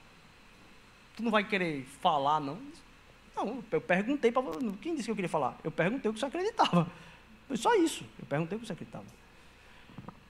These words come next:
Por que que eu tô dizendo isso? É porque muitas vezes a gente acha que Deus tem crise com as nossas crises. Deus não tem crise com as suas crises. Quem tem crise com as suas crises é você. Quem tem crise com as crises dos outros também é você.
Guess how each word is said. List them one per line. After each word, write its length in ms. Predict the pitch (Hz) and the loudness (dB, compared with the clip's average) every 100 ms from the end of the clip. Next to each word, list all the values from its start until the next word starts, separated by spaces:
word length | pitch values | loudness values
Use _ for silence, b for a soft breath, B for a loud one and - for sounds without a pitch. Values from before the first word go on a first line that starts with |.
| - | -4
Por 80 | - | 0
que 60 | |
que 60 | 262 | 4
eu 40 | |
tô 100 | 277 | 6
dizendo 300 | 247 247 240 | 6 4 4
isso? 260 | 220 226 220 | 2 2 0
É 20 | |
porque 240 | 220 220 | -2 2
muitas 280 | 233 233 233 | 2 2 2
vezes 180 | 214 214 | 2 0
a 60 | 202 | 0
gente 580 | 220 220 233 214 185 - - | -2 -2 -2 -2 -2 -8 0
acha 280 | 175 202 226 | 6 6 4
que 100 | - | -2
Deus 240 | 196 214 | 2 2
tem 180 | - 240 | 2 -2
crise 540 | 226 190 214 214 156 117 - - - - | -2 -2 0 -2 -4 -10 -16 -20 -20 -4
com 80 | 196 | 0
as 80 | 190 | 0
nossas 320 | 196 233 - | 0 -4 -10
crises. 520 | 160 165 147 - - - B B B | -8 -8 -10 -14 -20 -20 B B B
Deus 280 | 156 311 | 8 8
não 160 | 285 339 | 8 4
tem 180 | 339 302 | 2 0
crise 280 | 226 277 269 | 0 -2 -2
com 100 | 277 | -4
as 80 | |
suas 220 | 262 302 - | -4 -8 -6
crises. 340 | 190 196 - | -4 -4 -4
Quem 140 | 240 | -6
tem 160 | 247 254 | 0 0
crise 300 | 233 190 156 | 4 2 2
com 100 | 196 | 2
as 100 | 185 | 2
suas 180 | 269 262 | 2 -2
crises 220 | 240 233 | 2 4
é 80 | 233 | 4
você. 440 | 302 - 285 147 - B B B | 2 -2 0 0 -2 B B B
Quem 160 | - 415 | 8 12
tem 180 | 466 359 | 12 12
crise 240 | 311 294 | 12 8
com 100 | 294 | 10
as 120 | 269 | 10
crises 260 | - 269 214 | 10 6 10
dos 300 | 330 359 202 | 12 12 12
outros 500 | 269 359 - 175 - - - - | 12 12 12 0 -2 -14 -16 4
também 280 | - 403 339 | 8 8 8
é 80 | 403 | 6
você. 400 | 440 440 233 214 | 6 6 4 2